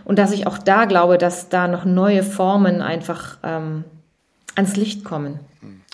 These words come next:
Speaker 2: Sven wittert überall so Frequent Traveler Status, <laughs> den er abgreifen möchte. Vielleicht eine Goldkarte bei Airbnb, hä?
Speaker 1: Ah, ach so.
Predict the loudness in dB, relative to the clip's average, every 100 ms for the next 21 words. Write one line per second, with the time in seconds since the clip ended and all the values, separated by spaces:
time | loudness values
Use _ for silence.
0 | -16 -8 -6 -4 -4 -4 -4 -6 -6 -6
1 | -6 -8 -10 -10 -10 -8 -10 -10 -4 -4
2 | -4 -8 -8 -6 -6 -6 -8 -10 -10 -10
3 | -8 -10 -8 -10 -10 -14 -18 -16 -8 -2
4 | 0 -2 -4 -10 -10 -10 -12 -12 -14 -16
5 | -20 -18 -18 -18 -14 -8 -4 -4 -2 2
6 | 2 2 0 0 0 -2 0 2 2 0
7 | -8 -8 -12 -10 -10 -12 -18 -16 -16 -10
8 | -6 -4 -2 -2 0